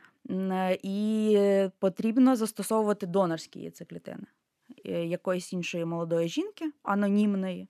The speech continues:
а, для того, щоб змо-, м-, могти виносити, е, дитину. Да.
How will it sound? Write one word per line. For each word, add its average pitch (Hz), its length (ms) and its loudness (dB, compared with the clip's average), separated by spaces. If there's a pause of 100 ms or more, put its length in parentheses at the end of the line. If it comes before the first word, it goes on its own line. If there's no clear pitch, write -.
(540)
а, 175 840 2
для 170 100 -4
того, 302 180 0
щоб 226 180 -4
змо-, 196 220 0
м-, 180 380 -4
могти 208 360 4
виносити, 226 600 0
е, - 600 -8 (220)
дитину. 170 460 -8 (300)
Да. 190 120 -18